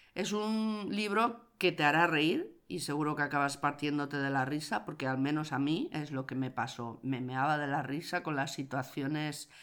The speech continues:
disparatadas, em, inesperadas, cómicas, mm, po-, po-, por esta cuestión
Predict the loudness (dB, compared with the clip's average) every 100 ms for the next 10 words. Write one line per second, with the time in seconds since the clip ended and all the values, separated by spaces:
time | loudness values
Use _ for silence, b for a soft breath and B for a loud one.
0 | B B B -4 -2 2 4 4 6 8
1 | 10 8 10 8 4 B B B B -8
2 | -2 0 0 0 0 0 0 0 -2 -6
3 | -12 -20 b b b _ -10 -8 -4 2
4 | 4 2 2 6 10 10 12 12 12 10
5 | 4 -6 -4 -6 -4 2 4 6 4 4
6 | 2 0 -4 -2 0 -2 -4 -2 -2 -4
7 | -6 -2 -4 -4 -2 2 4 4 2 -4
8 | b b b -4 -2 0 4 4 4 2
9 | 0